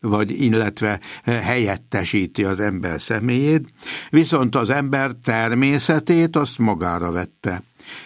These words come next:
Jézus Krisztusnál tehát egy személyről beszélünk, a második isteni személyről, a fiúról,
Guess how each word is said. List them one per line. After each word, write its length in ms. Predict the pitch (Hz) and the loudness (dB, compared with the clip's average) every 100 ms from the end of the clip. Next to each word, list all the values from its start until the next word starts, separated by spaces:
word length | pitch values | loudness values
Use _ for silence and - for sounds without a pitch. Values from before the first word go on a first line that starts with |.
| - | -6
Jézus 540 | - 139 185 160 120 - | 2 4 4 4 0 0
Krisztusnál 760 | 127 135 - 156 - 151 151 | 0 0 0 0 0 0 0
tehát 500 | 131 131 101 107 104 - - - | 0 -2 0 -2 -2 -8 -20 -8
egy 540 | - 151 143 110 104 92 | 0 2 2 0 -2 -4
személyről 880 | - - 120 110 110 104 95 95 92 | -6 -2 0 0 0 0 2 2 2
beszélünk, 800 | 87 95 - 113 113 139 160 156 | 0 -2 0 0 2 2 0 0
a 100 | 104 | 0
második 720 | 92 104 101 101 101 85 87 | 2 2 2 -2 -4 -2 -4
isteni 440 | 117 - - 98 95 | -4 -4 -4 -4 -4
személyről, 720 | - 104 101 95 90 90 87 | -4 -2 -2 -2 -2 -2 -4
a 80 | 85 | -4
fiúról, 800 | - 110 113 113 117 139 151 | -6 -2 0 2 2 2 2